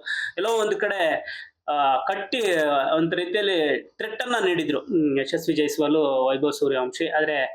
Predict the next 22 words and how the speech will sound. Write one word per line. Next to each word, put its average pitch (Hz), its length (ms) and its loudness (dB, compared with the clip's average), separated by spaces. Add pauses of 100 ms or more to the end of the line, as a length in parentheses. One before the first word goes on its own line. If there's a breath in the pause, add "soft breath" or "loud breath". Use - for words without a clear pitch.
(400 loud breath)
ಆ, 139 240 0
ಹೇಜಲ್ವುಡ್ 170 600 2
ಅವರು 160 500 0
ಯಶಸ್ವಿ 156 340 -2
ಜೈಸ್ವಾಲ್ 151 360 0
ಅವರ 143 160 2 (460)
ವಿಕೆಟ್ 294 320 -2
ಅನ್ನ 202 140 0
ಪಡೆಯೋ 139 260 0
ಮೂಲಕ 139 280 0 (520 loud breath)
ಒಂದ್ - 160 -8
ಕಡೆ 135 460 -2
ಬ್ರೇಕ್ 180 260 -2
ಹಾಕಿದ್ರು. 185 320 0
ಈ 165 60 2
ಕಡೆ 151 540 -4 (100)
ಸೂರ್ಯವಂಶಿ 196 500 0
ಅವರ 147 140 0
ವಿಕೆಟ್ 147 340 -4
ಅನ್ನ 143 140 -2
ಭುವನೇಶ್ವರ್ 165 540 0
ಪಡೆಯೋ 139 200 -2